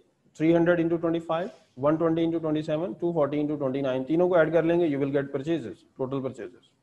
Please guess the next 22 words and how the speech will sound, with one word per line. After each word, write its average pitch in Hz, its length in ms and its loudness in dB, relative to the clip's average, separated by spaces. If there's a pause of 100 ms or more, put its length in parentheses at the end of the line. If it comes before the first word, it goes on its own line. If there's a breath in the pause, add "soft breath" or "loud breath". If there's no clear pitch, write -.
(1300)
Sales, 170 400 2
अ, 180 240 6
लेनी 175 300 4
हो 190 360 -2 (340)
तो 156 60 -2
वन 170 200 2
फिफ्टी 185 320 -2
into 185 160 -2
थर्टी 185 160 -4
फ़ाइव, 185 300 -4 (360)
two 170 140 2
ten 180 180 4
into 175 260 -2
थर्टी 175 280 0
एट 180 240 -2
and 135 160 -4
टू 165 140 -2
ज़ीरो 160 180 0
फ़ाइव 135 240 0
into 139 160 -6
फ़ोर्टी 139 280 -4
वन, 170 180 -4